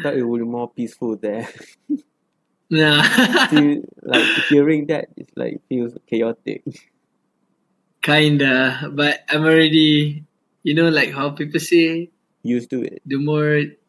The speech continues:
Speaker 2: yeah, used to it. And the more chaotic it is, the more stable it is. <laughs>
Speaker 1: Mm.
Speaker 2: But yeah, get, getting back to the point,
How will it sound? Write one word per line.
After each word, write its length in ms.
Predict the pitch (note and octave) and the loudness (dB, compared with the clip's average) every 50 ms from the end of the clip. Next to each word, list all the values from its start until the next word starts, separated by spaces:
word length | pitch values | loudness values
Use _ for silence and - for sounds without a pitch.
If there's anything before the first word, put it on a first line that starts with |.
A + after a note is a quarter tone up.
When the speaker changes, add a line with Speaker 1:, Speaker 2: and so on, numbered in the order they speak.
| _ _ _ _ _ _ _ _ _ _ | _ _ _ _ _ _ _ _ _ _
Speaker 2:
yeah, 440 | - C3 C3+ B2+ A#2 B2 C3 B2+ - - _ _ _ _ | -6 -4 -2 -2 -2 -4 -6 -8 -12 -18 _ _ _ _
used 300 | D#3+ C3+ C#3 B2+ B2 - | -2 -2 -2 -2 -2 -4
to 60 | B2+ | -4
it. 260 | A#2 A2+ G#2+ - - _ _ _ _ _ _ _ _ _ _ _ _ _ | -4 -4 -6 -8 -14 _ _ _ _ _ _ _ _ _ _ _ _ _
And 160 | - C3+ B2+ | -8 -6 -6
the 40 | C3+ | -4
more 160 | C3+ D3 D3 | -4 -2 -2
chaotic 440 | D3 - D#3 D3 D3 D3+ D3+ F#3 E3 | -2 0 2 2 2 2 2 0 2
it 320 | D3+ D#3+ D#3+ D#3+ D#3+ E3 E3+ | 2 0 0 0 2 2 4
is, 320 | F3+ F#3+ G3 - - - - _ _ - | 4 2 2 0 -6 -14 -16 _ _ -4
the 80 | D3 | -2
more 140 | C#3+ C#3+ C#3+ | -2 0 -2
stable 400 | D3 D3+ - C#3 B2+ B2+ A#2+ A2+ | 0 0 0 0 0 0 -2 -4
it 60 | - G#2 G#2+ A2 C3 | -4 -6 -6 -8 -10
is. 240 | C#3+ - - - - _ _ _ _ - - | -10 -14 -16 -16 -18 _ _ _ _ -12 0
<laughs> 20 | - | 0
Speaker 1:
Mm. 500 | A#3+ A3 A#3+ A#3+ G#3 - A#3 - - - - _ _ _ - - B3 A3+ - - - - _ _ _ _ | 2 4 4 2 2 0 -4 -6 -8 -10 -16 _ _ _ 0 0 0 -2 -4 -8 -10 -12 _ _ _ _
Speaker 2:
But 260 | D3 D#3 D3+ D#3 B2+ | 0 2 2 2 2
yeah, 300 | - D3+ C#3 C3 C3 C3+ | 2 0 0 0 0 -2
get, 340 | C#3 C#3 D3 D3+ D3 - D#3 D3 | -2 0 0 0 0 -2 -2 -2
getting 280 | D3 C#3+ - - D#3 D3+ | -4 -2 -2 -4 -2 -2
back 240 | D#3 C#3+ - - | -2 -4 -4 -4
to 100 | - D3+ | -4 -2
the 220 | D3+ D#3 D3+ D3+ D3 D3+ | 0 0 0 0 -2 -2
point, 400 | - D3+ D3 D3+ D#3+ G#3 B3 B3+ | -2 0 0 0 -2 -4 -10 -16